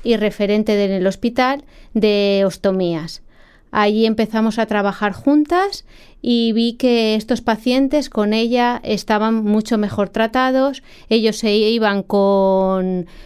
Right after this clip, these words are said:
las primeras indicaciones que ella le daba y se iban con mucha más tranquilidad a su casa. De esta manera,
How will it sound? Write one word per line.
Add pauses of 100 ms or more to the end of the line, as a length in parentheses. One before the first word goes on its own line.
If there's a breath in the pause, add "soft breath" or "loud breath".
(120)
las
primeras
indicaciones
que
ella
le
daba (100)
y
se
iban
con
mucha
más
tranquilidad
a
su
casa. (540 loud breath)
De
esta
manera,